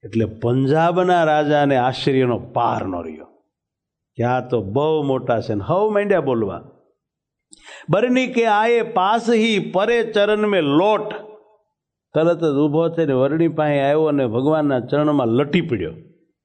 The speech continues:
"પરે ચરણ મેં લોટ, અબ તુમકુ ન છોરે હમ,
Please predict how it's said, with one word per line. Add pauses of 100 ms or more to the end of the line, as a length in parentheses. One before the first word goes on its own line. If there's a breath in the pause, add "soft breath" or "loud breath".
(560)
"પરે
ચરણ
મેં
લોટ, (600 soft breath)
અબ
તુમકુ
ન
છોરે
હમ,